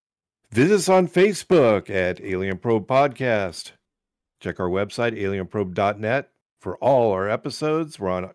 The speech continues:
all podcast platforms. See us on Twitter and Instagram at Alien Probe Pod, YouTube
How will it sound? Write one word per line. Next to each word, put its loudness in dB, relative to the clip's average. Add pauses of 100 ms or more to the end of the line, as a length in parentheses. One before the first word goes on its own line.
all 2 (300)
podcast -4
platforms. -8 (1000)
See -4
us -2
on 2
Twitter 0
and 0
Instagram 0
at 0
Alien 0
Probe 0
Pod, 0 (640)
YouTube -2